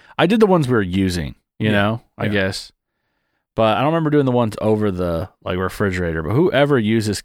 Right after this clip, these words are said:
Speaker 1: the cabinets over the refrigerator on a regular basis,
Speaker 2: You
Speaker 1: you
Speaker 2: don't.
Speaker 1: know?
Speaker 2: That's where you put stuff that you're like, "Uh, I'll, I'll get to this eventually."
Speaker 1: Yeah, <laughs> exactly. Yeah. So, and we have, like, then you can't stack stuff on top of your fridge,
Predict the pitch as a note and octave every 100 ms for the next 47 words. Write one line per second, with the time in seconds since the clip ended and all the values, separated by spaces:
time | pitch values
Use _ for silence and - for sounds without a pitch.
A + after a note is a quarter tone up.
0 | - G2 - G#2+ G#2 F#2 - G#2 G2+ F#2+
1 | F2 - G#2 F#2+ F2+ F2 D#2 F2+ F2+ F2
2 | E2 E2 E2+ E2+ E2+ D2 E3+ D3 D#3+ F2
3 | G2 B2+ A#2 C3+ A#2+ C3+ - C3 A#2 -
4 | A#2+ A2 G#2+ G#2 A#2+ A2 G#2+ C3 C3+ C3+
5 | A#2+ - G2 F2 G2+ F#2+ F2 F2+ _ _
6 | _ _ _ - D3+ G2+ - - A2+ B2
7 | A2 G#3+ D#3+ G#3 - - - - - _
8 | _ _ _ - - - - _ - -
9 | A#2+ A#2 A2+ - D3 D#3+ E3 - D3 D#3
10 | - - _ - D3 E3 F#3 D#3+ - -
11 | - D3 C#3 - C#3+ C#3 - - F#3+ C3
12 | F#2+ F2 - E2+ C#2+ -